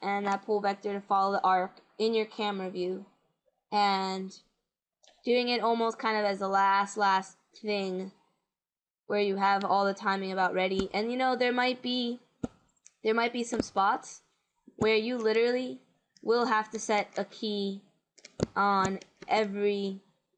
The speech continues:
you know, single frame and stretch. And this is even when I actually use my graph editor the most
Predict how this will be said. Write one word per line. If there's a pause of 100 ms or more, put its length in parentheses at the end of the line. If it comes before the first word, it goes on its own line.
(140)
you
know,
single
frame
and
stretch. (1900)
And
this
is
even
when
I
actually
use
my
graph
editor
the
most